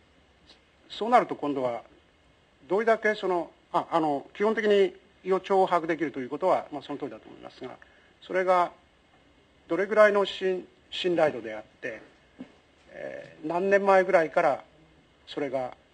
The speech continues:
あの、きちっと把握できるのかというところとの兼ね合いも出てくるんじゃないのかなというふうに思います。ですから、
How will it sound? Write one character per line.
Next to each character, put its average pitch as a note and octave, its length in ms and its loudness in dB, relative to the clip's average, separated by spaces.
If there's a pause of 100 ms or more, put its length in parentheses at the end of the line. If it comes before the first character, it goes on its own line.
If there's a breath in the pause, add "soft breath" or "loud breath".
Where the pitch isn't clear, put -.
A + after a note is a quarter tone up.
(180)
あ C3 100 -10
の、 A#2 360 -12
き - 60 -14
ち - 20 -14
っ - 20 -20
と - 80 -10
把 B2 160 -10
握 B2 40 -12
で A#2+ 100 -10
き C#3 80 -6
る - 20 -4
の A2+ 80 -10
か - 260 -12
と B2 120 -18 (280)
い E3 140 -8
う E3+ 60 -8
と E3+ 140 -6
こ F3 140 -4
ろ E3 240 0 (540)
と B3+ 80 4
の G#3 80 4
兼 D3+ 140 0
ね D3 60 0
合 D#3 60 2
い - 40 2
も C3+ 100 -6
出 - 80 -2
て - 80 -10
く C3 100 -12
る G#2+ 80 -14
ん G#2 120 -16
じ - 80 -12
ゃ - 20 -8
な B2+ 100 -8
い A#2+ 40 -12
の A2 80 -16
か - 80 -18
な - 80 -16
と - 560 -20
い - 20 -8
う - 20 -8
ふ D3 100 -12
う - 20 -6
に A#2+ 80 -8
思 - 120 -12
い D#3+ 40 -18
ま - 100 -18
す。 - 100 -20
で C#3 80 -14
す - 80 -20
か D3 100 -2
ら、 C3 120 -2